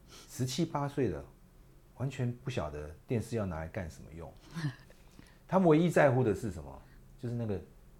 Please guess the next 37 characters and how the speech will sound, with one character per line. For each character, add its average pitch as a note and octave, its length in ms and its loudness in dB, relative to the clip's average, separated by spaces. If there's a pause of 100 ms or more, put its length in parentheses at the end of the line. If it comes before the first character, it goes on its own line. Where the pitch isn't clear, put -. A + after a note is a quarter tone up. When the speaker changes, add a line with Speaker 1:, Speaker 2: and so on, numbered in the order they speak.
(300)
Speaker 1:
游 G2 180 0
戏 A#2 260 -4
主 D2+ 180 -8
机 F#2 200 -6
可 - 80 -6
不 F2 60 -6
可 F2 80 -4
以 E2+ 60 -4
接 - 460 10
电 B3 280 12
视 B3 380 2 (320)
啊？ A3+ 680 10 (720)
Speaker 2:
<laughs> A3 60 -4
连 A3 200 4
线 B3 320 4
品 D3 260 0
质， A2+ 280 -8 (120)
没 D3+ 160 6
有。 D#3 100 12 (320)
Speaker 1:
真 A#3+ 200 10
的， A#3+ 100 10
我 D3+ 200 8
不 F3+ 80 4
骗 A3+ 220 8
你， C3+ 220 6
他 E3+ 120 4
们 F#3 120 6
不， C3+ 80 2 (360)
Wii D3 180 6
可 A#2+ 100 4
不 C3+ 60 2
可 C3+ 100 2
以 G2 80 0
接？ G#2 440 0
Speaker 2:
嗯。 C#3+ 600 -4
Speaker 1:
然 G#2+ 100 -8
后 A2 440 -4